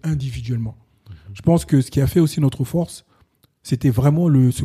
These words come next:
Speaker 1: ce côté, euh, disponible.
Speaker 2: Mhm.
Speaker 1: Et pas commencer à se dire, « Bon,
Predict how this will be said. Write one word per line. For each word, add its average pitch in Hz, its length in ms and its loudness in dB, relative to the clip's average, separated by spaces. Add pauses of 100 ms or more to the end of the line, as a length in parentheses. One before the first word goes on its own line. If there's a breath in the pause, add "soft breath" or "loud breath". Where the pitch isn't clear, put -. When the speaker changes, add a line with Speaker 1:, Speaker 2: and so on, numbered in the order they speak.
(100)
Speaker 1:
ce - 160 -2
côté, 147 400 2
euh, 123 240 2 (840 soft breath)
disponible. 117 540 -6 (280)
Speaker 2:
Mhm. 95 80 -16 (1200)
Speaker 1:
Et 147 120 4
pas 175 280 2
commencer 147 420 0
à 147 100 2
se 120 60 -2
dire, « 147 200 2
Bon, 135 320 0